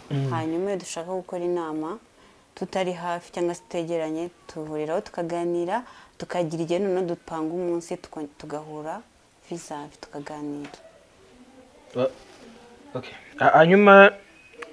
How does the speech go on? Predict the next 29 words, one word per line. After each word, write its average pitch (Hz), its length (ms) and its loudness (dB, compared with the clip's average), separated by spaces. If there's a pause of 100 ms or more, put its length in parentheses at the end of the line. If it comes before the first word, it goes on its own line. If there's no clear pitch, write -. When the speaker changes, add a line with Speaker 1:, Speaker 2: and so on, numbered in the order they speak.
(360)
Speaker 1:
ngenda 180 380 12
turi 147 200 4
ikiganza 139 440 4
ku 139 140 0
bantu 131 240 2
batagira 135 440 4
WhatsApp. 147 600 2 (1200)
Imana 139 240 4
ibahe 139 160 6
ubushobozi 120 440 0
bagure 117 280 -2
WhatsApp, - 560 -2 (100)
kuko 143 340 6
mbabona 127 460 4
iteka 139 340 4
tubasiga 139 520 -2
inyuma. 165 840 2 (420)
Uzi 127 140 2
umuntu 202 180 10
udafite 196 300 10
WhatsApp, 190 560 12
bazamubwira 156 840 8
gahunda 185 360 12
z'ibikorwa, 175 840 10
menye 151 200 8
ibyo 185 220 12
ari 180 120 12
byo, 170 180 4
shanga. 147 420 4